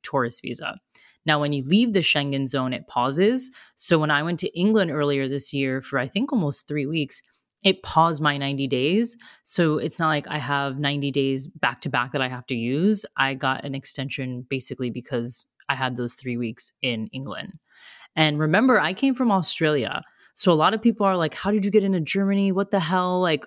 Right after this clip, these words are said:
you're in Europe as an American citizen."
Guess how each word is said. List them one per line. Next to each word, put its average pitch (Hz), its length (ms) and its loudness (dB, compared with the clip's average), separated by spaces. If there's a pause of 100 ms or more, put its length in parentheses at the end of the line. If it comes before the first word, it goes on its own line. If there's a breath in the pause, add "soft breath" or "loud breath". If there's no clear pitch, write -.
you're 190 260 0
in 175 140 0
Europe 185 420 2
as 165 160 -2
an 165 60 -2
American 170 440 -2
citizen." 202 600 0